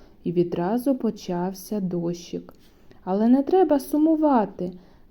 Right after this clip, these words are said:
Дощик потрібен всім. Ми можемо з ним погратися. Наприклад, ловити долоньками дощові краплинки. Або взути гумові чобітки і походити в них по калюжах.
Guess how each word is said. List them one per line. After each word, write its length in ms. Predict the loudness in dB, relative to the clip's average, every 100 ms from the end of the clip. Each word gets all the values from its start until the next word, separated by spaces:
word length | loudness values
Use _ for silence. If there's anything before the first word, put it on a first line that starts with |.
| -10
Дощик 520 | -4 -2 0 0 0
потрібен 520 | -2 0 2 4 2
всім. 560 | 0 -10 -6 -2 -2 -4 -8 -20 _ -20 -20 -20 -20 -6
Ми 380 | 0 2 4 6
можемо 480 | 4 2 0 -4 -4
з 100 | -6
ним 280 | -6 -8 -4
погратися. 1000 | 0 0 2 2 2 -2 -6 -8 -12 -12 -14 -20 _ -6
Наприклад, 840 | -4 -4 -2 0 2 4 4 2
ловити 540 | 0 2 2 2 2
долоньками 880 | 2 2 2 0 0 0 0 2 -2
дощові 580 | -2 -6 -2 -4 -2 -4
краплинки. 920 | -2 -2 0 2 2 0 -4 -8 -12 -14 -20 -20 -20 -20 _ -20 -20 -8
Або 280 | -4 0 0
взути 500 | 0 -2 0 2 0
гумові 540 | 2 0 2 0 -4
чобітки 840 | -6 -8 -6 -8 -10 -4 0 0 -2 -12 -20 -20 -6
і 100 | -4
походити 800 | -2 -4 -4 -2 2 4 4 2
в 100 | 0
них 280 | -4 -6 -12
по 140 | -10 -6
калюжах. 880 | 0 2 4 4 2 -2 -6 -10